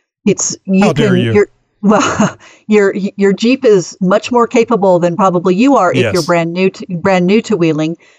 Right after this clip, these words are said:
Speaker 1: Um, and it's just getting out with people that can guide you and give you that confidence and s-, show you what to do. But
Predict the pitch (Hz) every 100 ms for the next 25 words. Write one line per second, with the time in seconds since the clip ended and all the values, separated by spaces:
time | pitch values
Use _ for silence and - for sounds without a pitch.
0 | _ _ - 180 175 170 170 185 180 -
1 | 220 - 175 196 208 196 180 185 - 202
2 | 196 - 214 190 190 170 175 180 190 190
3 | 190 175 170 156 185 190 185 170 - 180
4 | 175 190 185 175 170 160 160 - - -
5 | 220 220 180 160 160 175 170 - 160 170
6 | 156 160 139